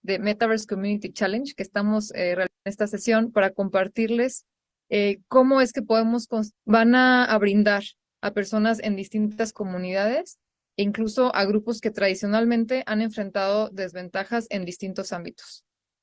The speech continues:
También vamos a reflexionar sobre distintos desafíos y las acciones que podemos llevar a cabo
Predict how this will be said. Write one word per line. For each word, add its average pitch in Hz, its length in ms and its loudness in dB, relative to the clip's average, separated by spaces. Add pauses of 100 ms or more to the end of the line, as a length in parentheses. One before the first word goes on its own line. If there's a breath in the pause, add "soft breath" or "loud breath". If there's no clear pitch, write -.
También 214 260 6
vamos 240 240 4
a 240 60 0
reflexionar 202 580 -2
sobre 196 400 -2
distintos 240 480 -2
desafíos 233 580 -4
y 208 60 -8
las 190 180 -6
acciones 208 380 -4
que 214 100 -8
podemos 214 440 -2
llevar 196 240 -2
a 202 80 -6
cabo 196 340 -6